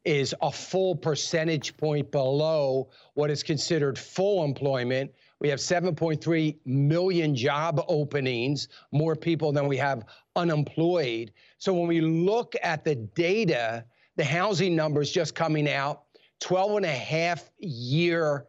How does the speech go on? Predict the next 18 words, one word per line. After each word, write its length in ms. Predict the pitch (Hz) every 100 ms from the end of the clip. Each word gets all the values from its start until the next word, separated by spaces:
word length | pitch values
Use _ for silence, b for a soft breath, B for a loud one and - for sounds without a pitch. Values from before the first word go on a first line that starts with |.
| _ _
high 720 | - - 170 156 139 123 127 b b b
on 160 | - 139
housing 580 | 110 156 175 156 160 143
numbers. 640 | 131 127 123 131 127 - B B
That 180 | 160 151
is 160 | 147 110
very, 400 | 120 151 190 180
very 300 | 147 139 135
good 200 | 143 135
for 140 | 151
our 120 | 131
economy 500 | 123 151 139 139 139
as 160 | 131 123
we 100 | 135
think 200 | 147 139
about 240 | 131 131
looking 280 | 139 135 143
forward. 560 | 110 151 147 139 123